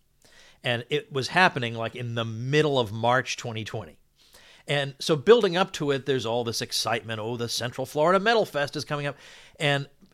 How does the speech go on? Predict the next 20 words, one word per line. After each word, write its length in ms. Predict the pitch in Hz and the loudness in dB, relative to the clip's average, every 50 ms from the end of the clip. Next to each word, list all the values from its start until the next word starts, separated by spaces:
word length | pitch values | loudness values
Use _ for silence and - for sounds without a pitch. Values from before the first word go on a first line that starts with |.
| _ _ _ _ _ | _ _ _ _ _
then 560 | 151 113 131 175 202 208 208 196 202 190 156 | -6 0 4 6 6 6 6 4 2 0 2
there 140 | 165 165 156 | 2 2 2
was 160 | 151 143 - | 2 0 0
this 200 | 143 139 - - | 0 0 0 -2
news 320 | 127 131 135 131 131 123 | -2 -2 -2 -2 -2 -4
about 320 | 120 104 117 110 107 104 - | -4 -4 -2 -4 -4 -4 -6
this 180 | 107 98 92 - | -8 -10 -10 -10
virus 640 | - - 107 117 120 120 113 92 85 - - - - | -8 -4 -2 0 0 0 0 -2 -6 -8 -8 -8 -10
coming 320 | - - 110 98 98 95 | -10 -10 -10 -8 -8 -8
out 100 | 92 90 | -8 -10
of 60 | 90 - | -10 -10
China. 560 | - - 151 151 139 120 110 90 76 62 - _ _ _ _ _ _ _ _ - | -8 -4 -2 -2 0 -2 -2 -4 -8 -12 -20 _ _ _ _ _ _ _ _ -8
And 320 | 110 104 101 98 98 98 | -8 -6 -6 -6 -8 -8
as 180 | 104 107 104 - | -10 -10 -10 -8
the 60 | 110 | -10
months 400 | 101 107 113 117 113 - - - | -8 -6 -6 -8 -8 -8 -10 -10
and 120 | 104 98 98 | -10 -8 -8
weeks 300 | 117 120 110 - - - | -8 -8 -8 -8 -10 -10
went 180 | 107 107 117 | -8 -6 -4
on, 440 | 156 208 226 180 139 127 127 139 139 | -2 0 0 0 0 -2 -4 -8 -14